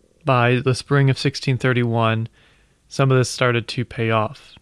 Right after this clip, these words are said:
and the hard work of the per-, first year began to pay off as the crops were more successful,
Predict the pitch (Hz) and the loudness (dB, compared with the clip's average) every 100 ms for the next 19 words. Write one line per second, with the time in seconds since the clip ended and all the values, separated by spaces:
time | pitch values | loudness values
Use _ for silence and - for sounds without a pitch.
0 | _ _ _ _ - 117 110 110 113 117 | _ _ _ _ -8 -4 -2 -2 -4 -4
1 | 107 131 131 120 127 123 - - _ _ | 0 0 0 0 2 0 -2 -16 _ _
2 | _ _ - 123 113 123 120 - 135 139 | _ _ -4 -2 -2 -2 -4 -4 -4 -4
3 | - 139 131 - 139 156 139 110 117 - | 0 0 0 -2 2 4 2 0 -4 -8
4 | _ - _ - 123 123 117 113 113 - | _ -20 _ -8 -2 0 0 0 -2 -6
5 | 123 117 107 104 - 113 120 - 120 - | -8 -6 -6 -6 -6 -8 -8 -4 -4 -4
6 | - 120 113 113 107 - - 151 - 143 | -6 -6 -4 -4 -6 -6 -2 -2 -2 -2
7 | 160 | -2